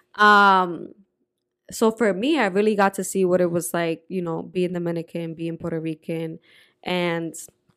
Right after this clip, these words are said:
I had posted a TikTok once saying, like, "Oh, Puerto Ricans and Dominicans are very similar. Like, what's the beef with the Bad Bunny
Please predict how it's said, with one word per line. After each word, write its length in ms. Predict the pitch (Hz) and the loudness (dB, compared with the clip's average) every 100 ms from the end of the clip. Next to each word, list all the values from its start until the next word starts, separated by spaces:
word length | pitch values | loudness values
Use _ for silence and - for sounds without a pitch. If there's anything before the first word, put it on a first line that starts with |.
| _ _ _ _ _ _ _ _ _ _ _ _ _ _ | _ _ _ _ _ _ _ _ _ _ _ _ _ _
I 80 | 202 | -2
had 260 | 220 269 269 | 2 0 0
posted 420 | 233 220 220 196 | -2 -2 -4 -4
a 140 | 170 | -6
TikTok 580 | - 208 208 - - - | -2 -4 -4 -8 -10 -8
once 240 | 147 175 | -10 -10
saying, 280 | - 175 170 | -8 -6 -6
like, 160 | 170 170 | -6 -6
"Oh, 140 | 202 214 | -4 -4
Puerto 220 | 202 180 | -4 -6
Ricans 340 | 175 180 190 | -6 -6 -10
and 100 | 180 175 | -8 -8
Dominicans 540 | 170 170 165 170 165 | -8 -10 -10 -12 -10
are 120 | 160 | -12
very 320 | 160 165 165 | -8 -8 -8
similar. 420 | 160 170 170 156 - | -6 -8 -8 -8 -8
Like, 180 | - 165 | -8 -2
what's 200 | 190 - | -4 -2
the 120 | 175 | -8
beef 380 | 180 165 165 - | -6 -8 -8 -8
with 180 | 175 | -6
the 80 | 170 | -8
Bad 280 | 160 165 165 | -6 -6 -4
Bunny 460 | 175 170 165 165 | -4 -4 -6 -8